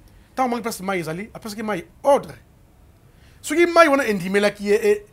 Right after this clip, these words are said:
est Kabona Bongo, parce que Moïse n'était pas seulement un supra terrestre, mais Moïse était déjà un supra cosmiste, parce qu'il était déjà dans les sanctums célestes,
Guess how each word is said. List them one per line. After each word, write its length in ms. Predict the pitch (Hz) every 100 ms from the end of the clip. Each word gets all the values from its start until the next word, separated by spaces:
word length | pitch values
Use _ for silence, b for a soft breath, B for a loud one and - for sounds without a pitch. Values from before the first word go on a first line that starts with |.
| b b -
est 100 | 202
Kabona 340 | 202 165 160
Bongo, 460 | 190 254 247 339 381 b b b -
parce 260 | 302 330
que 160 | - 254
Moïse 400 | 233 247 302 254
n'était 300 | 226 208 233
pas 140 | 247
seulement 320 | 226 202 208 226
un 120 | 226
supra 580 | 220 202 - 208 165 - b b b
terrestre, 480 | - 170 277 311 - 302 349 - _ b b b
mais 220 | 165 208 220
Moïse 360 | 214 320 349 -
était 160 | 226 262
déjà 240 | 226 240
un 140 | 247 262
supra 520 | - 214 - - 370
cosmiste, 720 | - 254 226 214 202 - - B B B -
parce 160 | 240
qu'il 80 | 233
était 160 | 233 311
déjà 200 | 262 262
dans 140 | 233
les 80 | 190
sanctums 400 | 185 226 175 220
célestes, 480 | 190 165 165 -